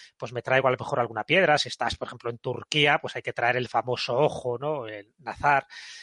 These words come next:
que es muy representativo. Eh, la mano de Fátima o la mano de Miriam. Es decir, en mi casa sí es, hay muchísimos amuletos de todas las religiones, de todas las creencias. Como ves, estoy congraciado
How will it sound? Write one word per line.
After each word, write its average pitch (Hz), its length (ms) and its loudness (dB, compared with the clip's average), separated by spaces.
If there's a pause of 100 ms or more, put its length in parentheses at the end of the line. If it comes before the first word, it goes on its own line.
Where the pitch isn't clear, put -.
(120)
que - 80 -10
es 117 100 -12
muy 120 160 -4
representativo. 139 880 2 (460)
Eh, 113 480 -6
la 113 100 2
mano 113 200 2
de 107 80 2
Fátima 143 580 4
o 135 60 4
la 113 100 -4
mano 117 240 -2
de 110 120 -6
Miriam. 147 420 4 (100)
Es - 200 -12
decir, 143 180 -4
en 127 60 -2
mi 127 80 -2
casa 208 500 4
sí - 380 0
es, 165 340 -6
hay 175 200 2
muchísimos 165 500 -2
amuletos 151 460 2
de 127 120 2
todas 214 240 4
las 165 100 2
religiones, 135 360 -2
de 127 60 -6
todas 143 140 0
las 139 120 0
creencias. 156 320 0
Como 123 180 -10
ves, 127 180 -6
estoy 127 200 -8
congraciado 123 640 -2